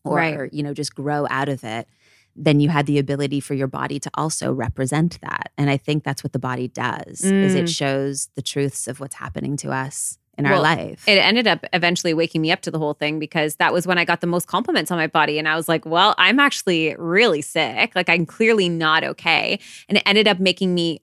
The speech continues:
Speaker 2: more aware of how valued my body was versus who I was as a person and what was going on in the real world. So, I mean, it was a great learning lesson. But I do think that for a lot of people, when we start to have these conversations, recovery and recovery centers sound really, really intimidating.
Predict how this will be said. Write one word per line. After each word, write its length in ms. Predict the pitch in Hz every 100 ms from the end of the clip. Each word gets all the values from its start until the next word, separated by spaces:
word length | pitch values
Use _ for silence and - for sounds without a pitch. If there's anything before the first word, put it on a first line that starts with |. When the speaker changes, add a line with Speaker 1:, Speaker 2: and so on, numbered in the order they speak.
| 185
Speaker 2:
more 400 | 190 196 208 190
aware 500 | 180 185 175 175 165
of 140 | 175 160
how 500 | - 165 160 160 151
valued 440 | 156 156 170 160 165
my 120 | 160
body 300 | 156 147 175
was 300 | 208 233 202
versus 380 | 180 - 170 -
who 100 | 170
I 100 | 156
was 180 | 156
as 120 | 165 160
a 60 |
person 300 | - 165 165
and 120 | 160
what 160 | 151 -
was 140 | 165
going 300 | - 156 156
on 220 | 151 147 143
in 200 | 170 160
the 100 | 151
real 240 | 156 160
world. 320 | 127 110 160
So, 300 | - 185 180 - _ _ -
I 80 | 240
mean, 220 | 240 240
it 140 | 233
was 140 | 247 247
a 60 |
great 380 | 208 214 247 -
learning 340 | 170 180 185
lesson. 440 | 160 156 - 160 170
But 120 | 190
I 120 | 202
do 320 | 214 - 269 311
think 340 | 214 196 -
that 360 | 180 160 156 -
for 160 | - 208
a 60 |
lot 240 | 196 190 226
of 100 | -
people, 420 | 196 185 175 170
when 140 | 185
we 80 | 190
start 220 | - 247
to 60 | 247
have 120 | 233
these 140 | 196
conversations, 580 | - 180 175 160 170 170
recovery 580 | 185 - 220 302 349 330
and 140 | 240
recovery 340 | 226 - 202 214
centers 400 | - 185 208 -
sound 300 | 185 180 175
really, 320 | 170 214 208 180
really 260 | 170 165
intimidating. 720 | 147 147 151 - - 73 214